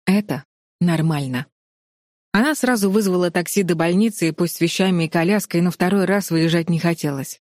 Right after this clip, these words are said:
Хотелось домой. Она почему-то очень устала и поняла это, как только села в машину.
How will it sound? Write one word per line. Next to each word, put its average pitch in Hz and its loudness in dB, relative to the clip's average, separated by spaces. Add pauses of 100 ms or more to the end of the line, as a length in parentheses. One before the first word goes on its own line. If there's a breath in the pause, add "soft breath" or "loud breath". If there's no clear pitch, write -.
(160)
Хотелось 165 0
домой. 156 -2 (420)
Она 180 2
почему-то 170 0
очень 165 0
устала 170 0 (340)
и 190 4
поняла 220 2
это, 202 0
как 165 -4
только 190 -2
села 165 -2
в 151 -2
машину. 160 -2